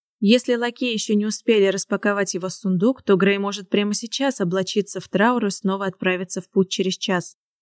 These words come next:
Он легко доберётся до Линкольншира к завтрашнему дню. "Мне нужно ехать", сказал он и повернулся к двери. "Я поеду с тобой", объявила Ванесса. "Не дури", рявкнул Грей до того, как успела запротестовать горничная.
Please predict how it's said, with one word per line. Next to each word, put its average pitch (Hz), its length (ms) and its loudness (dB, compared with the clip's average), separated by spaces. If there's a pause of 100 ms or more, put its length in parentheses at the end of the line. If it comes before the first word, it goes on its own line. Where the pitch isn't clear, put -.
Он 220 160 10
легко 254 300 4
доберётся 214 520 2
до 190 160 0
Линкольншира 214 920 -2 (180)
к 190 80 -4
завтрашнему 190 640 -4
дню. 185 320 -4 (480)
"Мне 208 200 10
нужно 208 240 -2
ехать", 208 580 -4
сказал 180 460 0
он 233 160 4
и 226 40 -4
повернулся 180 560 -4
к 175 80 -4
двери. 175 360 -4 (420)
"Я 220 220 4
поеду 233 380 2
с - 80 0
тобой", 220 540 0 (200)
объявила 175 480 -6
Ванесса. 180 520 -2 (440)
"Не 214 300 12
дури", 220 500 4 (200)
рявкнул 185 520 2
Грей 185 220 2
до 175 140 -2
того, 220 260 0
как 180 220 -2
успела 180 400 0
запротестовать 180 800 -4
горничная. 190 680 0